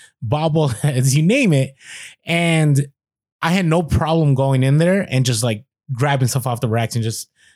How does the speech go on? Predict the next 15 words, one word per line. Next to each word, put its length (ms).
grabbing 260
everything 320
I 100
can 340
because 260
I 200
knew 480
the 140
value 460
of 60
that 180
stuff. 300
I 100
knew 200
that 280